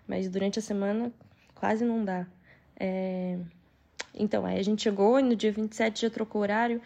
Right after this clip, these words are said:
E no começo, o, o sol começa a se pôr umas oito, nove horas. Mas depois, quando tá, tipo, no meio do verão, quando é dez horas, ainda tem sol.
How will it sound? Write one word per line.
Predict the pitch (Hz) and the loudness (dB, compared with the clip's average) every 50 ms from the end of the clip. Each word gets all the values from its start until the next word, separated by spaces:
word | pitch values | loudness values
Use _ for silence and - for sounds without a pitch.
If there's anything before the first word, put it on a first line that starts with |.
| - - - - - - - - _ | -10 -20 -20 -20 -20 -20 -20 -16 _
E | - 214 208 208 202 202 202 202 | -4 -2 0 0 0 0 0 2
no | 208 233 254 | 4 2 4
começo, | 254 - 302 285 269 220 214 214 214 - - - 302 339 359 - - | 4 2 2 4 2 2 0 -2 -4 -6 -6 -4 -4 -4 -4 -4 -4
o, | 240 214 202 202 196 190 190 185 190 - - - - - - | -4 -4 -4 -4 -6 -6 -6 -8 -8 -10 -12 -18 -20 -14 -10
o | - 214 | -10 -8
sol | - - - 202 196 | -6 -4 -4 -6 -4
começa | - 226 220 214 220 - 240 | -4 -4 -4 -4 -6 -6 -10
a | 233 | -12
se | - 240 | -10 -12
pôr | 226 - 202 208 208 | -10 -8 -6 -4 -4
umas | 208 202 196 190 185 180 175 | -4 -6 -6 -8 -8 -8 -8
oito, | 185 180 185 190 185 _ - - 202 | -6 -6 -6 -8 -10 _ -14 -12 -10
nove | 190 180 180 180 185 180 175 175 175 | -10 -8 -8 -8 -8 -8 -8 -8 -10
horas. | 175 175 185 196 233 233 - - - - - - - - - - - | -8 -8 -8 -8 -8 -10 -12 -16 -20 -20 -20 -20 -20 -20 -18 -10 -6
Mas | 196 185 196 190 | -4 -2 -2 -2
depois, | 196 202 - - 196 190 196 | -4 -4 -4 -4 -4 -4 -4
quando | - - 220 202 | -6 -8 -10 -8
tá, | - 202 196 | -6 -6 -8
tipo, | - - - 233 214 | -8 -8 -6 -4 -4
no | 202 | -2
meio | 196 196 202 226 233 | -2 -2 -2 -2 -2
do | 226 220 | -4 -2
verão, | 208 214 208 196 190 190 202 220 | 0 0 2 2 2 0 0 -2
quando | 214 - 208 202 196 196 | -4 -4 -6 -4 -4 -2
é | 196 190 185 190 | -2 -4 -4 -4
dez | 185 180 185 202 226 240 208 | -2 0 0 0 0 0 0
horas, | 208 202 208 226 226 202 | 0 0 0 0 0 -2
ainda | 208 208 208 214 214 | -4 -4 -4 -4 -4
tem | - 226 233 | -4 -4 -6
sol. | 240 - - 190 190 185 175 170 | -6 -4 -2 -2 0 0 -2 -4